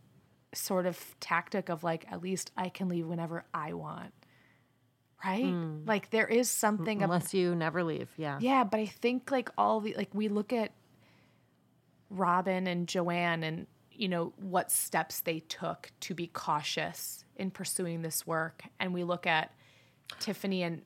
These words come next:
Speaker 2: Everybody
Speaker 1: everybody's
Speaker 2: did different things to be cautious in this situation. Not any of these women you, you look
Speaker 1: Exactly.
Speaker 2: at and you say, they were all exercising caution in some way or another,
Speaker 1: Yeah.
Speaker 2: but sometimes it's just not enough.
Speaker 1: Yeah. I think that's what's so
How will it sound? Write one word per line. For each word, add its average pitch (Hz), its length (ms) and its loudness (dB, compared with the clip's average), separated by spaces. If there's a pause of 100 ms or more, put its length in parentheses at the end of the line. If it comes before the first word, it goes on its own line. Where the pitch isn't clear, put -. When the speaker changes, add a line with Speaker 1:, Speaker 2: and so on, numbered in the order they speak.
Speaker 2:
Everybody 339 500 10
Speaker 1:
everybody's 202 120 4 (120)
Speaker 2:
did 190 100 -2
different 208 360 2
things 233 340 2
to 240 100 -2
be 208 100 0
cautious - 480 2
in 185 120 0
this 170 120 0
situation. 175 720 0
Not 226 240 8
any 269 280 4
of 254 60 4
these 214 240 0
women 190 360 4
you, 185 100 2
you 208 60 -4
look 185 400 2
Speaker 1:
Exactly. 190 80 4
Speaker 2:
at 190 140 8
and 180 140 0
you 190 80 0
say, 180 560 0
they 196 140 4
were 185 240 4
all 247 180 8
exercising 196 760 2
caution 175 440 2
in 160 140 -4
some 185 240 4
way 175 140 2
or 165 120 4
another, 170 320 6
Speaker 1:
Yeah. 156 60 4
Speaker 2:
but 156 180 -4
sometimes 208 460 0
it's 180 200 -6
just - 220 -4
not 170 160 2
enough. 185 300 2
Speaker 1:
Yeah. 185 160 -6 (340)
I 208 60 -2
think 233 200 2
that's 196 220 4
what's 185 160 -4
so 165 400 -2